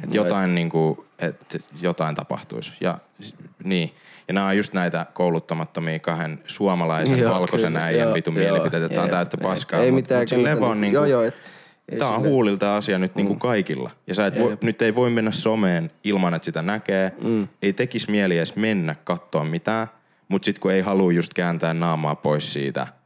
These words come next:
Speaker 2: Joo.
Speaker 1: et elää vaan semmosessa pehmo vitun maailmassa silleen, että joo, kaikki on hyvin,
Speaker 2: Mm.
Speaker 1: kaikki on hyvin, kun ei ite näe sitä.
Speaker 2: Jep. Just näin.
Speaker 1: Just näin.
Speaker 2: Mut se on, toi on vaikea,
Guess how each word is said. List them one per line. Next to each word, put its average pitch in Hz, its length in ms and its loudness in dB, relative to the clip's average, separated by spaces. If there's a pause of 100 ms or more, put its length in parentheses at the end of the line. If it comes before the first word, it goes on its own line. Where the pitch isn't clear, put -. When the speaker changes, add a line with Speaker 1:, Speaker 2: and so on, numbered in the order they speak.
(180)
Speaker 2:
Joo. 82 300 -2 (260)
Speaker 1:
et 85 200 -8 (440)
elää 82 300 0
vaan 78 180 0
semmosessa 78 380 -6
pehmo 76 440 -4 (480)
vitun 73 220 -4
maailmassa 69 640 -4
silleen, 69 360 -6
että - 140 -10
joo, 175 140 0
kaikki 185 340 -4
on 139 100 0
hyvin, 131 200 0
Speaker 2:
Mm. 101 120 -4
Speaker 1:
kaikki 143 340 -8
on 104 80 -4
hyvin, 92 220 -6 (460)
kun 78 120 -2
ei 73 100 -2
ite 78 120 -4
näe 67 260 -6
sitä. - 280 -8
Speaker 2:
Jep. 98 200 0 (800)
Just - 280 -8
näin. - 160 -6 (320)
Speaker 1:
Just 82 240 -12
näin. 80 220 -6 (560)
Speaker 2:
Mut 107 160 -10
se 107 100 -2
on, 101 200 -2
toi 101 160 -6
on 101 80 -6
vaikea, 120 380 -2